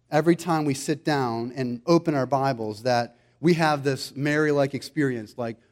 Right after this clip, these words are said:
fireworks are going off, it's just me and Jesus, and I'm just so enjoying this intimate time with the Lord? No. Right? Any honest Christian will say, "Sometimes when I read my Bible, it, it's hard because, I,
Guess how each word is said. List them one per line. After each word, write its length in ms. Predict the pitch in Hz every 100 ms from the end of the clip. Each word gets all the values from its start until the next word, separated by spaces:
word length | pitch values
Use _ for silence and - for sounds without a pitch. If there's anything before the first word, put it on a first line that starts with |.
| _
fireworks 640 | - 170 180 175 175 175
are 80 | 165
going 280 | 165 160 160
off, 440 | 160 156 156 -
it's 160 | 113 -
just 160 | 110
me 240 | 123 170 175
and 100 | 170
Jesus, 580 | 165 160 151 156 143
and 60 | 120
I'm 80 | 110
just 180 | 127 -
so 220 | 185 165
enjoying 520 | 127 123 151 160 151
this 140 | 135
intimate 440 | 151 151 147 156 135
time 400 | 139 139 143 139
with 160 | 131
the 60 | 120
Lord? 480 | 120 123 127 127 135 _ _ _ _ _ _ _ _
No. 320 | 226 202 - _ _ _ _ _ _ _ _ _ -
Right? 120 | 151
Any 220 | 190 233 -
honest 420 | 175 170 165 -
Christian 440 | - 170 - 120
will 100 | 117
say, 480 | 113 - 156 110 104 - _ _ _
"Sometimes 460 | - 214 226 240 202
when 80 | 156
I 40 |
read 200 | 143 156
my 140 | 147
Bible, 440 | 131 127 139 156 139
it, 140 | 135
it's 220 | 139 131 -
hard 320 | 185 196 117
because, 260 | 117 139
I, 140 | 135